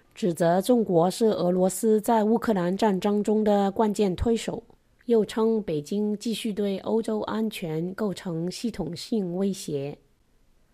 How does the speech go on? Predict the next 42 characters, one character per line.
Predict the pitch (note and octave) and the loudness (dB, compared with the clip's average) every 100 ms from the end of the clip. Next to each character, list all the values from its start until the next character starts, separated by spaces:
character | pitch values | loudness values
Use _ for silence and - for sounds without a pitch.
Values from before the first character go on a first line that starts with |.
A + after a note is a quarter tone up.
| _ _ _ | _ _ _
此 | - F#3+ | -8 -8
前， | E3+ F#3+ E3+ F3+ | -4 -2 0 0
北 | F#3+ G3+ | 2 2
约 | F#3+ G3 | 4 2
曾 | F3+ F#3 D#3+ E3+ | 0 -2 -2 -2
多 | F3 F#3+ | 0 -2
次 | F3+ - F#3+ | -2 -2 -2
劝 | - - F#3 | -2 -2 -2
说 | - G3 E3+ | -2 -2 -2
中 | D#3 G3 F3 | 0 -2 0
国 | E3 D3+ D#3 G3 | -2 -2 -4 -6
不 | C4 | 0
要 | B3 A#3 | 2 2
对 | F#3 G#3 G3+ | 2 4 2
俄 | - F3 | 2 2
罗 | F3 F3 | 2 2
斯 | - G#3 G3 | 0 -2 -2
提 | - E3+ | -4 -4
供 | G3 F#3 | -2 0
援 | D#3+ D3+ E3+ | 2 0 0
助， | G3 D3+ C#4+ _ _ _ _ _ | -4 -4 -6 _ _ _ _ _
但 | - G#3+ | -4 0
目 | G3 G3+ | 2 0
前 | F#3+ - D3+ D#3 | 0 -4 -2 -2
态 | E3+ G3+ | -2 -2
度 | F#3+ G3+ | 2 0
已 | D#3 | -2
经 | D3 F#3+ | -4 -4
改 | F3 C#3+ | 0 -2
为 | C3+ C#3+ D3 D#3+ - - | 0 2 2 0 -4 -4
严 | D#3 D#3+ F#3+ | -2 0 2
厉 | G3+ E3+ | 0 -2
谴 | - D#3 C3 | -6 -6 -6
责。 | C#3+ D3+ C#3 - _ _ _ _ _ _ _ _ | -8 -8 -10 -12 _ _ _ _ _ _ _ _
中 | - A3 | 2 2
国 | F#3 E3 E3+ | 4 2 2
表 | E3+ D3 | 2 0
示 | - G3+ | 0 -2
强 | F3+ - D#3+ F3 | -2 -6 -2 0
烈 | F3+ | 0
不 | F#3+ | 0
满。 | F3+ D3+ - F3 | 0 0 -4 -12